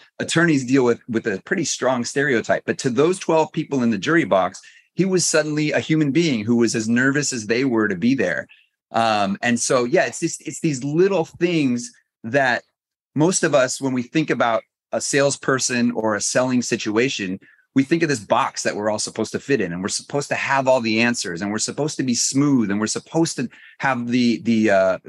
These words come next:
be able to overcome any objection that we hear. But all of these greats, regardless of their industry, uh, were,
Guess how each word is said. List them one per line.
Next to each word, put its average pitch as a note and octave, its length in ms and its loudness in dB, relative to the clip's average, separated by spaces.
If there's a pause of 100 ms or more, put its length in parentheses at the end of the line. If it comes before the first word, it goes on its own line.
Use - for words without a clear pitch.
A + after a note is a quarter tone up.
(300)
be F#3 140 4
able E3+ 160 2
to - 100 2
overcome C#3+ 580 0
any C3+ 200 -2
objection A2 760 -4
that G2+ 140 -4
we G2 160 -6
hear. F#2+ 340 -2 (380)
But B2+ 240 0
all E3+ 240 2
of F#3 120 0
these D#3+ 200 -2
greats, C3+ 420 -2
regardless E3 640 0
of C3+ 120 0
their B2+ 100 2
industry, A2 640 -4 (160)
uh, G#2 320 2
were, A#2+ 280 0